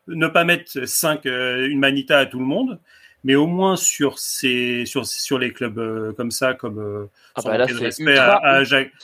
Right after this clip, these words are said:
Speaker 2: non, mais
Speaker 1: à
Speaker 2: c'est ultra
Speaker 1: Ajaccio,
Speaker 2: domination,
Speaker 1: à,
Speaker 2: bien sûr, c'est
Speaker 1: à
Speaker 2: ultra
Speaker 1: Angers,
Speaker 2: domination.
Speaker 1: et cetera. Là, Paris a battu son record de ballons dans la surface de la saison.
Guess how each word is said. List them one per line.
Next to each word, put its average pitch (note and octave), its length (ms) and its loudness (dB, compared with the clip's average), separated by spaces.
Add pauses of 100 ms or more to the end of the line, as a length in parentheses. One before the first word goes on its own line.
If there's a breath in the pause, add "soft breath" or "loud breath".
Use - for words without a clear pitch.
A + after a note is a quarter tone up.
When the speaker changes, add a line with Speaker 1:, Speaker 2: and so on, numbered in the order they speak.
(140)
Speaker 2:
non, D3 80 -2
mais C#3 60 4
Speaker 1:
à C3+ 120 4
Speaker 2:
c'est C3 100 0
ultra B2+ 180 -2
Speaker 1:
Ajaccio, D#3 40 2
Speaker 2:
domination, D#3 440 0
Speaker 1:
à, B2 160 4
Speaker 2:
bien A#2+ 120 0
sûr, C3 180 -2
c'est C3+ 60 0
Speaker 1:
à B2+ 40 0
Speaker 2:
ultra B2 160 0
Speaker 1:
Angers, A#2 180 -4
Speaker 2:
domination. D#3+ 240 -2
Speaker 1:
et B2 40 -6
cetera. D#3 380 -2 (340 loud breath)
Là, A3+ 340 2 (260)
Paris C3 260 -2
a D#3 60 0
battu A#2+ 340 -8
son B2+ 260 -6
record A#2+ 420 -4
de B2+ 80 -4
ballons B2+ 300 -2
dans A#2 140 -6
la A2+ 120 -4
surface - 540 -6
de C3 80 0
la C#3+ 120 4
saison. F#3 400 -4